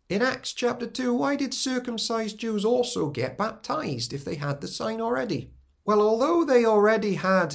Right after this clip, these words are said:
the sacrament which pointed to new birth, it was important to share the sacrament that all the new international church members were enjoying. So in that first generation, there were some church members that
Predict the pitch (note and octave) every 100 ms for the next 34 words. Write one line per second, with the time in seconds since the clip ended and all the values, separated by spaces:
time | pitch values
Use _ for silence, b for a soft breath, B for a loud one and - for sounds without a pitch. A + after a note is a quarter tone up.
0 | - D3+ - E3+ E3+ D#3 D3 C#3+ D3 -
1 | D3+ C#3+ C#3 - C3 C3 C3+ C3 C3 A2+
2 | - B B _ F#3 F#3+ G3 G3 G3 -
3 | C4 C4+ B3 B2+ A#2 - C#3+ C#3 - G#3
4 | A#3 G3+ - D3+ C3+ - A#2+ B2 - -
5 | C3+ C3+ _ A3 C4+ C#4 A#3 G#3+ A3 G#3+
6 | G3+ G3 G3 G3 F#3+ - F#3 F3+ - F#3
7 | F3 - E3+ E3+ E3 C#3 A#2+ B2+ B2+ B2
8 | A#2 B2+ A2+ G#2 G2+ b b b b -
9 | F#3+ G3+ G#3 F#3+ - C4 B3 F#3 D#3+ C3+
10 | A#2+ A#2+ C3+ C3+ C#3 C#3 D#3+ C#3+ - F#3+
11 | F#3+ - B2 - B2+ A#2 A#2+ A#2 - A#2+
12 | A#2